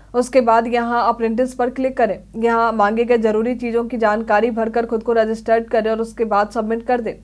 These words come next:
आगे ईमेल पर भेजे गए सत्यापन लिंक को क्लिक करें, फिर अपना नाम और पासवर्ड के साथ एमडीएल ऑनलाइन पोर्टल पर लॉगिन करें।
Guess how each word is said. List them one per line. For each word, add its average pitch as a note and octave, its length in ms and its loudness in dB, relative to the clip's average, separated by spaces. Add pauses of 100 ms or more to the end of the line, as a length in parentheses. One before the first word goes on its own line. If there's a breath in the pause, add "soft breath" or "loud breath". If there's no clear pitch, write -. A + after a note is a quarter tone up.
(160)
आगे G#3+ 240 0
ईमेल A3 220 -2
पर A3+ 140 0
भेजे G#3 320 -4
गए A3+ 120 0
सत्यापन G#3+ 540 -4
लिंक A3 220 -4
को A3+ 80 -2
क्लिक A3+ 300 -2
करें, G#3+ 240 -2 (440 soft breath)
फिर A#3+ 100 4
अपना B3 240 2
नाम A#3 320 2
और B3 80 2
पासवर्ड A3+ 540 0 (100)
के B3 120 0
साथ A3+ 380 2
एमडीएल A3 540 0
ऑनलाइन A3 440 0
पोर्टल A3 360 0
पर A#3 160 -2
लॉगिन A3+ 340 2
करें। A#3+ 280 -2